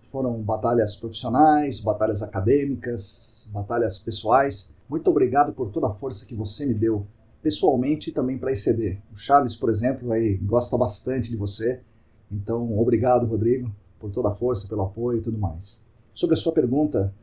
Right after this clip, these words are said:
é, eu vou tentar responder em duas etapas. A primeira etapa é sobre o custo em si. E é legal, agradeço bastante a oportunidade, que é algo que fica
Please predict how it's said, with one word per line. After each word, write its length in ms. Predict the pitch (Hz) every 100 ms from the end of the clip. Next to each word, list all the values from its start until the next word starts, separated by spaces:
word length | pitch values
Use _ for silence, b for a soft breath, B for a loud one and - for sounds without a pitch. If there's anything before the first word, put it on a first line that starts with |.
| -
é, 300 | 117 113 110
eu 60 |
vou 80 | 131
tentar 280 | 139 123 135
responder 440 | 127 - 120 123
em 40 | 135
duas 200 | 139 151
etapas. 640 | 101 92 80 98 - - _ -
A 60 |
primeira 280 | - 185 208
etapa 480 | - 175 180 143 131 -
é 340 | 139 135 131 123
sobre 260 | - 185
o 40 | -
custo 400 | 180 190 - 202
em 60 |
si. 400 | 185 - 131 98 - - -
E 300 | 120 120 117
é 60 | 135
legal, 480 | 175 131 127 107 104
agradeço 420 | 113 113 135 -
bastante 380 | 127 - - -
a 20 |
oportunidade, 640 | 139 135 117 113 139 120
que 140 | -
é 40 | 127
algo 140 | 131
que 120 | -
fica 440 | 117 151 156 123